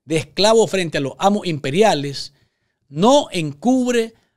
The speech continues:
los propios males, la desintegración social, la narcopolítica, la corrupción crónica, el engaño, el desfalco, la estafa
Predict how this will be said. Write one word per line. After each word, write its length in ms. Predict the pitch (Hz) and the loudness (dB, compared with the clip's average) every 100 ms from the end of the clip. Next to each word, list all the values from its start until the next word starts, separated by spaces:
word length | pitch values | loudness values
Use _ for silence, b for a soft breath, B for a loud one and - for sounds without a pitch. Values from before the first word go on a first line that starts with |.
| _ | _
los 180 | - 160 | -2 -2
propios 460 | - 214 214 190 | 0 0 2 -2
males, 720 | 131 175 190 135 95 - - _ _ _ _ | 0 0 0 -2 -6 -8 -8 _ _ _ _
la 180 | 139 175 | 4 4
desintegración 880 | 175 185 165 143 165 151 - 196 196 | 4 0 -4 -4 -4 -4 -2 -2 -2
social, 680 | - 143 - 190 151 95 _ _ _ _ - | -4 -4 -2 -2 -4 -8 _ _ _ _ -4
la 220 | 151 185 | 2 2
narcopolítica, 1400 | 185 180 165 - 156 156 160 240 233 123 - - - _ _ _ _ | 4 0 0 -6 -4 -2 2 0 0 -14 -16 -20 -20 _ _ _ _
la 200 | 151 180 | 0 2
corrupción 580 | 196 180 160 - 226 226 | 0 0 -2 0 -2 -2
crónica, 800 | - 247 240 175 123 - - _ _ | 0 0 2 -8 -12 -20 -20 _ _
el 180 | - 180 | -6 -4
engaño, 760 | 165 151 165 233 202 135 90 _ _ | -4 -2 0 0 0 -8 -12 _ _
el 140 | 175 165 | -8 -4
desfalco, 840 | 151 - - 226 220 - - 90 _ _ _ _ _ | -4 -6 -2 0 0 -4 -18 -20 _ _ _ _ _
la 140 | - 156 | -2 0
estafa 800 | - - - 269 196 - - | 0 -6 0 0 0 -10 -20